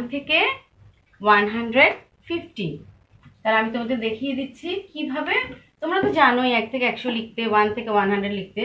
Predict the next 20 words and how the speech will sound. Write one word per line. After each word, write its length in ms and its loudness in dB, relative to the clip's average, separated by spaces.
তাহলে 140 2
এটা 200 4
তো 40 -4
কিছুই 420 0
না। 80 0
যেহেতু 300 4
তোমরা 240 4
এক 80 0
থেকে 240 0
একশো 260 -4
লিখতে 180 -4
জানো, 200 2
এক 60 2
থেকে 140 -4
পঞ্চাশ 320 0
লিখতে 300 -6
জানো, 220 0
ওয়ান 260 2
থেকে 240 -4
ফিফটি 240 -6